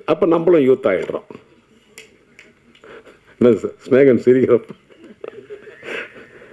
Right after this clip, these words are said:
அப்பதானே நம்ம எதிர்பார்க்கிற விஷயம் கிடைக்கும் படத்துல. என்னப்பா வ-,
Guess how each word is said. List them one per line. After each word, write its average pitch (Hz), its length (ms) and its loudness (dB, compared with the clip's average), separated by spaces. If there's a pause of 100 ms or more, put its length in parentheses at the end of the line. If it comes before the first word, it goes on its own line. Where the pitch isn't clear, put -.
(640)
அப்பதானே 233 400 4 (120)
நம்ம 156 260 4 (180)
எதிர்பார்க்கிற 143 540 2 (160)
விஷயம் 127 400 2
கிடைக்கும் 107 400 2
படத்துல. 101 340 2 (960)
என்னப்பா 147 340 4 (160)
வ-, 110 380 4